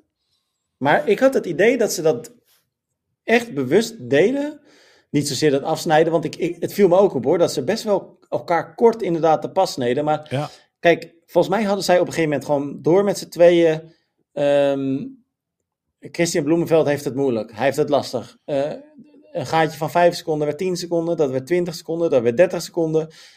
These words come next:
Speaker 1: Uiteindelijk dan, eh, ruim een minuut, hè, omdat Hayden Wild natuurlijk ook nog wegreed bij, eh, bij Jelle dan. Maar ik had wel het idee dat ze, kijk, ze hadden natuurlijk ook niet heel veel meer ruimte. Eigenlijk precies vanwege, eh, de situatie die we net al schetsten. Ehm,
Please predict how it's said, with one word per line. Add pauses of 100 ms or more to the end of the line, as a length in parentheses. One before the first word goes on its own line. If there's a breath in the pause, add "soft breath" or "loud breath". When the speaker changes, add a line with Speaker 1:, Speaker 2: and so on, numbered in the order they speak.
(140 loud breath)
Speaker 1:
Uiteindelijk
dan,
eh,
ruim
een
minuut,
hè,
omdat
Hayden
Wild
natuurlijk
ook
nog
wegreed
bij,
eh,
bij
Jelle
dan. (360 soft breath)
Maar (560)
ik
had
wel
het
idee
dat
ze,
kijk, (120)
ze
hadden
natuurlijk
ook
niet
heel
veel
meer
ruimte.
Eigenlijk
precies
vanwege,
eh,
de
situatie
die
we
net
al
schetsten. (500 soft breath)
Ehm,